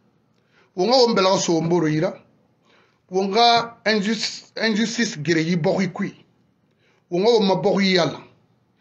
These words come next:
Parce que Miri Kobi, ka fa ina go ta bilemane. Parce que Alpha nana président na. Atana na kolon.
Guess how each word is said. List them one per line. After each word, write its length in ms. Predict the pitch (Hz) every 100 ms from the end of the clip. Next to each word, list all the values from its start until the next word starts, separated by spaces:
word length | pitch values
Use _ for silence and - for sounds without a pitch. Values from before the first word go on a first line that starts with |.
| _ _ -
Parce 140 | 160
que 80 | 202
Miri 220 | 185 -
Kobi, 520 | - 285 190 139 160 _ _ _ _
ka 160 | - 165
fa 220 | - 285
ina 240 | 240 202 175
go 160 | 170
ta 180 | 151 156
bilemane. 560 | 160 202 170 127 - - _ _ _ _ _ _ _ _ _ _ _
Parce 140 | 151
que 60 | 226 269 -
Alpha 680 | 226 277 - 320 349 - - -
nana 560 | 285 294 220 165 - _ _ _ - _ -
président 360 | 233 233 247 202
na. 160 | 156 - _ _ _ _ _ _ _ _ _ _ _ _ _ _ _ _ _ _ _ _ _
Atana 260 | - 185 202
na 120 | 196
kolon. 320 | - 175 -